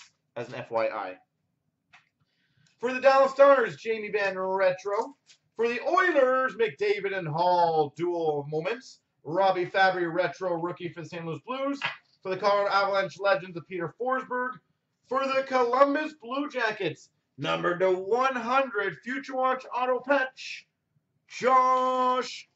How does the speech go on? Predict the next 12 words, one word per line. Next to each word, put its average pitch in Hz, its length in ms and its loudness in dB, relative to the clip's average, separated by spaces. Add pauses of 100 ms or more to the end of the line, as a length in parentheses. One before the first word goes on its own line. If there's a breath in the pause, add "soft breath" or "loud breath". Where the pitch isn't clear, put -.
(140)
Anderson. 139 880 0 (3750)
Josh 202 520 4 (100)
Anderson, 175 640 -4
number 156 280 -2
to 151 180 -4
one 170 640 -2 (360)
hundred. 135 600 -4 (960)
Future 131 340 -12
Watch 123 300 -8 (800)
auto 104 460 -12 (460)
patch. - 420 -16
Beautiful. 147 580 -14